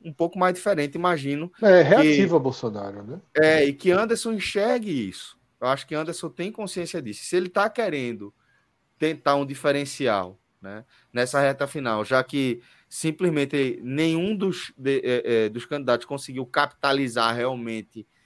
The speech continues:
Speaker 1: se, se vestir a camisa, "Eu sou o candidato de Bolsonaro por aqui", esse voto tá diluído, eu imagino que, é, nesse sprint final, agora no cabeça a cabeça, pescoço a pescoço, ele esteja tentando mirar nesse eleitorado um pouquinho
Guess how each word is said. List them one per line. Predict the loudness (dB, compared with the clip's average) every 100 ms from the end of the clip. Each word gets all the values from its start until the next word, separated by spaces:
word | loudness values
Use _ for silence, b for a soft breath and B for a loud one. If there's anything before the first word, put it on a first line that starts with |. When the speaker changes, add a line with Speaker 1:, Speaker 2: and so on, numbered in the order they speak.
| _ _
Speaker 1:
se, | -4 -4 -4
se | -4 0 0 -2 -10 -12 -10
vestir | -6 -8 0 0
a |
camisa, | 2 -2 -2 -2 0
"Eu | 0
sou | 0 -2 -2
o |
candidato | -2 -8 -2 0 0 -2
de |
Bolsonaro | -10 -10 -8 -6 -4 -4
por | -6 -10
aqui", | -8 -6 -4
esse | -4 -4
voto | -6 -4
tá | -6
diluído, | -4 -2 -2 0
eu |
imagino | 2 2 2 -2 -6 -6 b b b _
que, | 6 8 8 2 b b 2
é, | 6 6 4
nesse | -2 -4
sprint | -8 -6 -4 -4 -6
final, | -2 2 4
agora | 4 2 0
no | -2
cabeça | 0 2 2 0 -4
a |
cabeça, | -4 0 0 -2 -8
pescoço | -10 -8 -10 -8
a |
pescoço, | -12 -8 -6 -2 0
ele |
esteja | -2 -2 -2 -2
tentando | -4 -6 -4 -6
mirar | -4 0 0
nesse | 0 -6 -6
eleitorado | -6 -4 -2 -2
um | -4
pouquinho | 4 4 4 _ -6 -2 -2